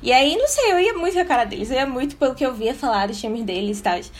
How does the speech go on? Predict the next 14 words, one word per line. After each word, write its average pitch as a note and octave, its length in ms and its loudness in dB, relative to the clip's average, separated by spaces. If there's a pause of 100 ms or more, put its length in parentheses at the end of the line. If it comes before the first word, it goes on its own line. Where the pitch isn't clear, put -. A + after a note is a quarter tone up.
(300)
E A3+ 800 -2
quando C#4+ 220 4
eu F4+ 160 0
tava C#4 600 4
meio A#3 240 0
que A#3 240 -8
começando A3+ 760 -2
isso, G#3 320 -2
né, G#3 160 4
e G#3 40 -2
fazer G#3 360 -2
maratonas A3+ 680 -2
de A#3+ 60 -10
diretores, G#3 680 -4